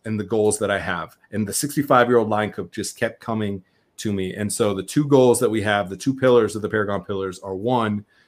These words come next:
to invert the seventy-three percent and get to a seventy-five percent employee retention and satisfaction.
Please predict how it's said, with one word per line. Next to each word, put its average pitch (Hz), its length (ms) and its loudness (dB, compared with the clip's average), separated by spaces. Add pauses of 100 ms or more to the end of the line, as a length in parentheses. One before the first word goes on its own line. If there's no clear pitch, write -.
(240)
to 135 200 -4
invert 131 540 4
the 117 80 -4
seventy-three 117 500 0
percent 107 540 -4
and 107 160 -4
get 107 140 -4
to 107 100 -4
a 95 40 -4
seventy-five 113 680 0
percent 107 380 -6
employee 107 320 -2
retention 101 480 -6
and 90 100 -8
satisfaction. - 760 -8